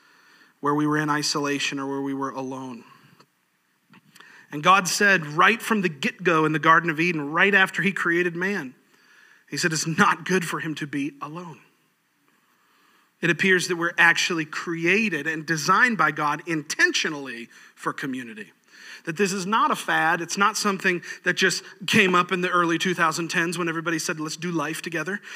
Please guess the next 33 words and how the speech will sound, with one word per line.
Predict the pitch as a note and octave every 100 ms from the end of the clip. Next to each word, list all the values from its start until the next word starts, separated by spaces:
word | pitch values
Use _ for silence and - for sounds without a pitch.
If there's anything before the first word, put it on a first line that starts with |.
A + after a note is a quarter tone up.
| -
No, | F#3+ G#3+
this | G3+ G#3
was | F#3+ -
actually | G3 G#3+ - G#3+
part | - G#3 G3
of | E3
God's | D#3 F3 E3
original | E3 F#3+ E3 F#3+
intention | F3 A3+ B3 - G#3+
from | - - G3
the | F#3
beginning | F3 F3 G3 F3+
of |
the | E3
world, | F#3+ B3 A3 F#3+ - -
that | F3+ E3+
we | A3
would | B3 F#3
actually | F3 E3+ - F3
live | E3 F3 B3 F#3 E3
in | F3+ D#3+
fellowship | - - C#4+ A#3 F3 - F#3+ F3+
and | F#3
in | F3
community | - E3 G#3 D4 F3+ D#3+ D#3+ - - -
with | D#3 C#3+
one | C3
another. | B2+ F#3+ A3 A2 - _ _ _ _ _ _ _ - - _ _ - -
In | -
fact, | F3 G#3 F3+
if | E3
you | A#3+
go, | G3+ A#3+ A#3 G#3